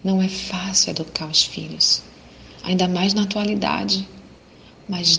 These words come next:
Deus estará sempre pronto a te ajudar. Peça orientação a Ele. Seus filhos são motivos de muita alegria.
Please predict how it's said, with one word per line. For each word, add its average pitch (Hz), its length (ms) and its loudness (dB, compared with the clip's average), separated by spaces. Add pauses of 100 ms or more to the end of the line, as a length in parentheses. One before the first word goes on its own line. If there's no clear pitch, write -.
Deus 190 380 2
estará 175 420 -2
sempre 220 540 -2
pronto 214 480 -6
a 180 40 -8
te - 140 0
ajudar. 156 420 -4 (1040)
Peça 226 340 2
orientação 208 680 2
a 214 100 0
Ele. 196 420 2 (1400)
Seus - 280 2
filhos 196 300 2
são 196 140 2
motivos 190 440 0
de 190 80 2
muita 196 260 2
alegria. 190 640 0